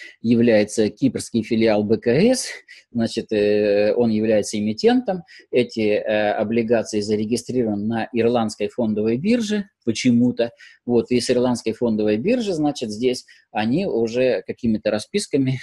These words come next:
<laughs> котируются на московской бирже. Здесь будет не такая длинная цепочка, здесь непосредственно брокер, выходит на московскую биржу. И они сказали, что, <laughs> ну, у Б К С,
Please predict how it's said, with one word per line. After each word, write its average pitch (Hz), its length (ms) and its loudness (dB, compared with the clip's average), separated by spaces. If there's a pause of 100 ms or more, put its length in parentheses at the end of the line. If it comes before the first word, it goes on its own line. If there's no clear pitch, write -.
<laughs> - 100 -20
котируются 117 680 -2 (300)
на 127 280 0
московской 113 520 -4
бирже. 98 440 -6 (340)
Здесь 147 380 4
будет 127 340 2
не 139 160 6
такая 110 360 2
длинная 110 360 2
цепочка, 113 540 -2
здесь 110 360 -2
непосредственно 110 840 -2
брокер, 98 580 -2 (320)
выходит 104 580 -4 (260)
на 101 360 -4
московскую 117 720 -6 (220)
биржу. 101 440 2
И 123 140 2
они 202 220 4
сказали, 127 420 0
что, 120 420 0
<laughs> - 40 -8
ну, 117 340 2
у 110 160 -2
Б 107 140 -2
К - 120 -10
С, 160 300 -2